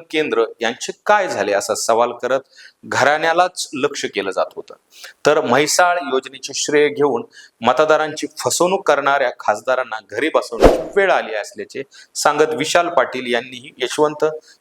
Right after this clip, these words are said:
तासगाव कारखान्याची अवस्था काय असा सवाल केलेला होता. संजय काका पाटील आणि विशाल पाटील या दोघांच्यातच लढत आहे असं सांगली मतदारसंघात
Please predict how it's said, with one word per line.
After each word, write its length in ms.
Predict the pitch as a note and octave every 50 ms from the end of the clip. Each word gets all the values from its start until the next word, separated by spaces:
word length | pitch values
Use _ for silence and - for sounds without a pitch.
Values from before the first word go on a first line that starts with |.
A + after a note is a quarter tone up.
| _ _ -
तासगाव 440 | C3 C3 C3 C3 C#3 D#3+ D#3+ D#3
कारखान्याची 640 | D#3 C3+ B2 B2 - - A#2 A#2 A#2 - - - D3 - _ _ _ _ _ _ -
अवस्था 400 | - A#2 C3 C3+ - - - C#3 - - - - -
काय 220 | F3+ E3+ C#3+ A#2 G#2+ -
असा 200 | C3 B2+ D3 C#3+
सवाल 360 | - - B2+ G#2+ G2+ G2 G2+ F#2+ -
केलेला 260 | F#2 E2+ D#2 D#2+ D#2 -
होता. 260 | - - - - - - _ _ _ _ _ _ _ _ _ _ _ - - - - - -
संजय 360 | - - A2 G#2+ G#2+ G#2+ A2 G#2
काका 280 | G#2 G2+ G2 - G#2+ G2+ - -
पाटील 340 | - C#3+ C#3+ C#3 - F3 F3 - -
आणि 180 | A#2 A2+ B2 B2+ A#2 A#2
विशाल 360 | A2 - - - G3 G#3 G#3 - G3+ -
पाटील 380 | C3 G#2+ - - G#2+ G#2 G#2
या 80 | G#2+ A2
दोघांच्यातच 1000 | A2 - - G#2 G#2 - - G#2 A2+ B2 A#2+ A2+ - B2+ A#2 - - E3+ D#3+ D#3+ -
लढत 320 | C#3+ A2+ A2 A2 A2+ - -
आहे 320 | A2 - - - - - -
असं 200 | A2 - - E3
सांगली 360 | - - - E3+ F3 E3+ E3
मतदारसंघात 640 | D#3+ C#3+ B2 A#2 - G#2+ G#2+ G#2+ - G#2+ G#2 G#2 A#2